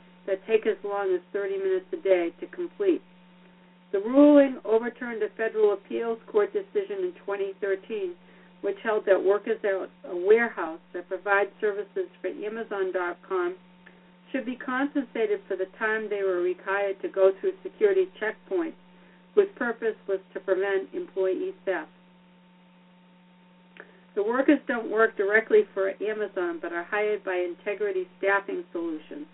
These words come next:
The outcome of the fa-, case is like to, likely to affect workers at other companies, such as Apple and C V S, who are currently engaged in similar lawsuits. Yeah, I didn't like that at all.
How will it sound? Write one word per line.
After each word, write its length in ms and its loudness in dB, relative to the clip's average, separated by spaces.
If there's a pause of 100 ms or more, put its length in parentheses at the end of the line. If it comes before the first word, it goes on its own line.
(600)
The 140 6
outcome 500 -2
of 60 -20
the 180 -8
fa-, 320 -4
case 300 -4
is 120 -10
like 320 2
to, 200 -2 (120)
likely 360 -4
to 180 0
affect 340 -4
workers 380 -4
at 140 -2
other 180 -4
companies, 480 -8 (100)
such 200 -10
as 80 -8 (100)
Apple 400 -2 (260)
and 140 -8 (100)
C 140 -4
V 260 2
S, 120 -6 (520)
who 60 2
are 100 8
currently 600 -8
engaged 560 -4
in 120 -10 (120)
similar 420 -2
lawsuits. 580 -6 (100)
Yeah, 160 -4
I 100 -4
didn't 220 -4
like 240 -8
that 220 -10 (640)
at 120 -6
all. 320 -2